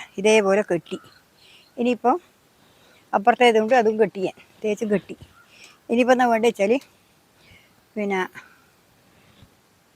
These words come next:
ഇനിയിപ്പോൾ മറ്റേ ആ, ഇനി തക്കാളിക്കാന്ന് കെട്ടണ്ട്. ഇനിയിപ്പോൾ അത് കെട്ടുന്നില്ല.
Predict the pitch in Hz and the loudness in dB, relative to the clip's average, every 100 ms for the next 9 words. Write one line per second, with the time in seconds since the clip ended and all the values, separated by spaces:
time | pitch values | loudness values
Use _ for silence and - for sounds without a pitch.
0 | _ _ _ _ _ _ _ _ _ _ | _ _ _ _ _ _ _ _ _ _
1 | _ _ _ _ _ _ _ _ _ _ | _ _ _ _ _ _ _ _ _ _
2 | _ - 254 269 254 226 - 254 233 247 | _ -4 -2 2 6 6 10 12 12 8
3 | 247 254 269 233 - 262 269 240 220 190 | 2 4 8 8 10 8 8 6 4 2
4 | 175 185 175 240 254 247 269 269 226 220 | 0 -2 -2 -2 0 4 2 4 0 0
5 | 202 196 | -2 0